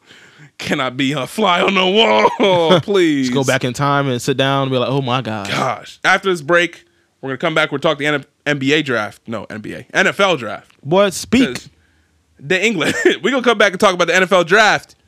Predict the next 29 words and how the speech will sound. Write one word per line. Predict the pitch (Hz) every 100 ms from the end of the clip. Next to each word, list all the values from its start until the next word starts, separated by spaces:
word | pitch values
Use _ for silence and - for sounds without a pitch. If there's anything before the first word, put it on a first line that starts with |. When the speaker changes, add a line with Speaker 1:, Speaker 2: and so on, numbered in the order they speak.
| _ _
Speaker 1:
Why | 131 156
teams | 156 175 156
won, | 147 220 254
why | 190 175
teams | 180 196 185
lost. | 160 151 - - - _ _ _ -
And | 180 208
we're | 190
back. | 170 135 - _ _ -
Now, | 185 156
before | 135 175 170
we |
get | 180 196
into | 208 175 151 143
it, | - _ -
I | 135
wanted | 151 160
to |
show | 151 175 170
you | 156 151 139 - _
or | 147 139
tell | 170 156
you |
two | 139 196
things | 190 165 131
that | 127
I | 120
saw. | - 120
One, | 107 127 170 202